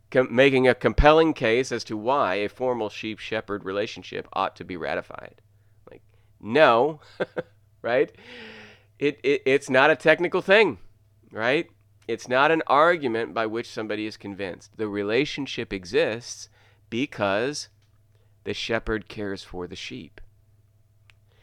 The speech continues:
The sheep learn the shepherd's ways and the shepherd's voice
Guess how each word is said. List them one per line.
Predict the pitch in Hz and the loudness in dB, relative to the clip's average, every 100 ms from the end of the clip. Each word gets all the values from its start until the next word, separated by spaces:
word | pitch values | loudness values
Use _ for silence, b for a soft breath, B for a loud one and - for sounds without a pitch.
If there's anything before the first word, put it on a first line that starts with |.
| b b - | b b -8
The | 104 | -6
sheep | 104 - 139 131 117 - - _ | -6 -6 -4 -4 -6 -10 -20 _
learn | 90 104 123 98 90 85 - _ - | -10 -4 -2 -4 -6 -12 -20 _ -20
the | |
shepherd's | - - 113 104 101 85 - - | -14 -12 -10 -10 -10 -12 -20 -16
ways | 90 92 - - - - _ _ - | -12 -12 -12 -20 -20 -20 _ _ -10
and | 92 85 85 _ | -8 -8 -10 _
the | 90 | -16
shepherd's | - 101 - 92 - - | -12 -12 -10 -12 -14 -18
voice | 82 92 85 - - | -12 -10 -10 -12 -18